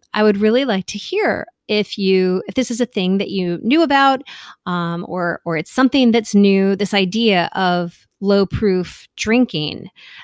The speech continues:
and that that can be a, a,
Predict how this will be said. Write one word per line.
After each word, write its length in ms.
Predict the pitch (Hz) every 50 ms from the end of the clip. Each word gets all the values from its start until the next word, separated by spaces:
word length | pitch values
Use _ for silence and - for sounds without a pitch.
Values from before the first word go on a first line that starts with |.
| _ _ -
and 120 | 196 196
that 160 | 196 190 - -
that 320 | 226 220 226 226 - -
can 180 | - 208 208 190
be 500 | 190 190 185 170 160 160 160 180 - _ _ _ _ _ _ _ _ _ -
a, 100 | 196 185 180 - _ _ _ _ _ _ _ _ _ -
a, 160 | 208 208 190